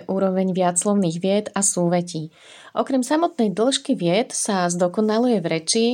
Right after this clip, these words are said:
aj schopnosť spájania a ohýbania slov a tiež rastie veľkoslovnej zásoby, výrazne sa zlepšuje aj úroveň detského porozumenia. Kým menšie dieťa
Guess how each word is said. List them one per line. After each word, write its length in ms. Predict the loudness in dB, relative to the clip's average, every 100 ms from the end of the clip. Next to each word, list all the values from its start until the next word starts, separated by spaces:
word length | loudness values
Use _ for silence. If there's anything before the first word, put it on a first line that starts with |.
| -2 -12 -20 -6
aj 240 | -2 -2
schopnosť 460 | -2 -4 -2 -2 -2 -6
spájania 680 | -2 0 2 2 2 2 2
a 220 | -2 -2
ohýbania 560 | -2 0 0 0 0 -2
slov 540 | -2 0 2 2 0
a 100 | -2
tiež 560 | -4 0 2 2 0 -2
rastie 320 | -2 -2 -2
veľkoslovnej 640 | 0 0 0 0 -2 -2 0
zásoby, 800 | 0 0 0 -2 0 0 -2 -8 -20 -8
výrazne 460 | -2 0 2 0 0
sa 160 | -2
zlepšuje 580 | 0 0 0 0 0 0
aj 320 | -2 -4 -4
úroveň 460 | -2 0 2 2 0
detského 240 | 0 0
porozumenia. 720 | 2 0 0 -4 -10 -12 -14 -18 _ -20 -20 -20 -20 -20 -6
Kým 400 | 0 4 2 0
menšie 400 | 0 0 2 0
dieťa 500 | -2 -6 -4 -4